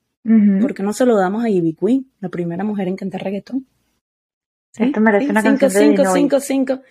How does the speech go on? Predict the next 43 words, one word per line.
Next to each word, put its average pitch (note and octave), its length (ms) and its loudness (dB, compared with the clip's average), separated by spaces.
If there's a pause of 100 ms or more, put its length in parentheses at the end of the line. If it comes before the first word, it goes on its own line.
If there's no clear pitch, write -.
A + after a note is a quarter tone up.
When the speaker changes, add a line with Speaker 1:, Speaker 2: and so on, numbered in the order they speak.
(220)
Speaker 2:
cinco, B3+ 420 -2
o - 40 -18
sea, B3 160 0
para G#3+ 160 -4
que G#3 80 -4
nos G3+ 120 -6
estén A3 180 -6
escuchando, B3 280 -4
nos A#3+ 80 -2
estén A#3+ 180 -2
viendo A#3+ 200 0
en A#3 80 -2
YouTube, A#3+ 340 -2
ella G#3+ 80 -6
está A3 140 -8
haciendo A3+ 240 -4
cinco, A3+ 300 -8
cinco, G#3 360 -16
<laughs> - 20 -20
cinco. D4 560 4 (680)
Speaker 1:
Y B3 260 -2
de, A#3+ 160 4
y A#3+ 80 4
de A#3 160 4
mis A3+ 100 2
manos B3 440 0 (420)
sale G#3+ 180 2
magia. A3+ 380 -2 (680)
Speaker 2:
Exacto. - 720 -8 (560)
Pero, F#3+ 420 4 (140)
ya F3 180 2
va, F#3+ 240 0
¿tú - 120 -18
sabías F#3+ 340 -4
que A3 420 2
Ivy G3 280 2
Queen F#3+ 240 -2
es B3+ 460 -2
mamá F3+ 340 -6
como A#3+ 240 0
tú, A#3+ 200 -2
no? G3 220 -6 (800)
Speaker 1:
Sí. G4+ 200 4